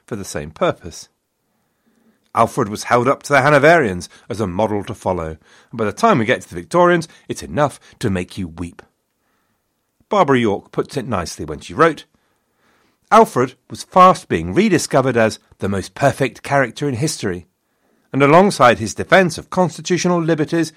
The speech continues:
his country and true religion, was added renewed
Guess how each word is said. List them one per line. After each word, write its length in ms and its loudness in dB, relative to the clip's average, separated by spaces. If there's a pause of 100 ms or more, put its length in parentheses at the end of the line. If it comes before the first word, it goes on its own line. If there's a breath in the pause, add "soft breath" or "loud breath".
(140 soft breath)
his 160 -16
country 500 -2
and 240 -10
true 240 0
religion, 480 0 (460)
was 160 -4
added 320 0
renewed 520 0